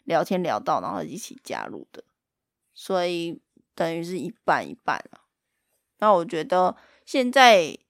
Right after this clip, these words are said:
这种旅游的，嗯，怎么讲，资讯越来越多，所以其实自己一个人出去好像也没有什么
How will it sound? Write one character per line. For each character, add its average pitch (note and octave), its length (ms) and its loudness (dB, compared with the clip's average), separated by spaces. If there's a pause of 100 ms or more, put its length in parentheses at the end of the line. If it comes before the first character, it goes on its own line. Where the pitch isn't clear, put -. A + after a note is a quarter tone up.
(100)
这 C4 80 2
种 F#3+ 240 4
旅 E3 160 -4
游 D#3+ 240 -4
的， D#3+ 500 -2 (1200)
嗯， F3+ 480 -8
怎 F3 120 -10
么 D#3+ 140 -10
讲， B2+ 280 -8
资 A#3 260 -4
讯 A#3 240 -4
越 A3+ 100 2
来 G3 120 4
越 F#3 200 -2
多， E3+ 300 -8
所 C#4 140 2
以 B3 100 4
其 F3+ 200 -6
实 F3 220 -6
自 A3+ 180 -8
己 C3+ 200 -10
一 D3+ 80 -10
个 D3+ 80 -8
人 C#3+ 180 -10
出 F3+ 240 -12
去 F3+ 320 -12
好 - 180 -12
像 F#3+ 200 -6
也 G#2+ 160 -8
没 G2 180 -14
有 C3+ 100 -8
什 - 140 -14
么 - 80 -18